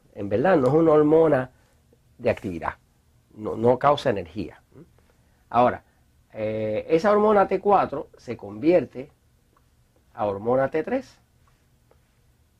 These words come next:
Y ahí lo que pasa es que entonces viene una enzima que se llama diodinase, rompe esto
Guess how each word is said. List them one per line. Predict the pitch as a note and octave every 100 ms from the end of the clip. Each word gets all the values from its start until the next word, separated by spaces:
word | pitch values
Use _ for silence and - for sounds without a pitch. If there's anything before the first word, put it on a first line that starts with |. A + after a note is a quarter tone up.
| -
Y | G#2
ahí | C3
lo | F3 F3
que | F#3+
pasa | G3+ G3+ F#3
es |
que | -
entonces | B2 F#3 G3+ - - G#3+ C#4+ _ _ _ _ _ _ _ G#2
viene | G#2+ C3+
una | D3+
enzima | E3 - G3 C#3+ F#3+ _
que | -
se | G2+
llama | A#2 C3
diodinase, | C3 C3+ D3 E3 C3+ - G#3 _ _ _ _ _ _ _ _ _ _ _ _ _ _
rompe | G#2+ C3+ E3+ F#3 G3
esto | C#3 - C4